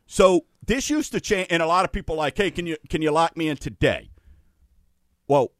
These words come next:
most of the time when people ask, they haven't even put an application <laughs> yet, right? So, um, we gotta have an application, and what most investors are requiring at this point,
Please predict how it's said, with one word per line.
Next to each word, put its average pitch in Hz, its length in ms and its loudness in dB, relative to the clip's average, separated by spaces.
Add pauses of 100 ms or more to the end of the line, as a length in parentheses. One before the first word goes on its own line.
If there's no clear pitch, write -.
(260)
most 156 300 4
of 190 60 -2
the 151 40 -2
time 147 240 0
when 135 120 -4
people 139 260 -2
ask, 147 180 -2
they 151 80 -2
haven't 139 160 -2
even 127 140 -6
put 131 160 -6
an 98 100 -6
application 98 680 -8
<laughs> - 20 -8
yet, 78 320 -8 (100)
right? 117 320 0 (320)
So, 127 520 4 (420)
um, 120 440 0 (300)
we 113 140 -2
gotta 135 240 4
have 165 160 4
an 202 80 0
application, 143 840 -2 (640)
and 143 300 0
what 139 200 2
most 156 340 2
investors 170 600 0
are 151 140 2
requiring 139 560 -2
at 135 220 -2
this 139 220 0
point, 139 420 -6